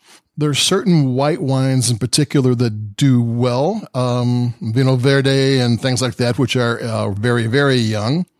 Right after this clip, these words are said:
But Sauvignon Blanc is, does well. Um, they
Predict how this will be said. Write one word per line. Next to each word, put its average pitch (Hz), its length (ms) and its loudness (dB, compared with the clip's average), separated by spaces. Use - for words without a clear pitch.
But 143 140 -6
Sauvignon 214 520 2
Blanc 170 380 0
is, 135 520 0
does 135 440 -4
well. 151 480 2
Um, 135 280 -4
they 131 460 -2